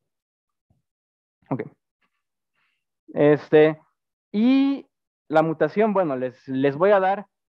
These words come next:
los, los polinomios que, <laughs> que obtenemos,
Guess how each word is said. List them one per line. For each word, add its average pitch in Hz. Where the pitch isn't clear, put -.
los, 143
los 135
polinomios 175
que, -
<laughs> -
que -
obtenemos, 175